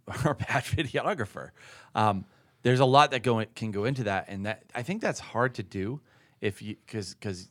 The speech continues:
you're just seeing your own perspective, right? So it's like, hard to look inward and be like, "Where are the, where are the things that I'm doing,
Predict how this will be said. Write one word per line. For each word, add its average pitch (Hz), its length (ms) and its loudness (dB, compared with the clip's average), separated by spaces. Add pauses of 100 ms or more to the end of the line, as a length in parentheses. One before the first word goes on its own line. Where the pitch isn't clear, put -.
(140)
you're 110 200 -2
just 139 220 -6
seeing 101 240 -6
your 101 180 0
own 101 120 -2
perspective, 82 680 -8
right? 82 320 -8
So 85 200 -10
it's 82 160 -14
like, 76 280 -14 (380)
hard 107 300 -2
to 98 120 -8
look 95 480 -6
inward 92 340 -6
and 87 100 -8
be 87 100 -8
like, 85 220 -10
"Where 180 220 -6
are 202 40 -10
the, 156 140 -10 (260)
where 135 160 -8
are 190 40 -8
the 175 100 -16
things 143 260 -10
that 113 120 -6
I'm 95 120 -6
doing, 90 500 -6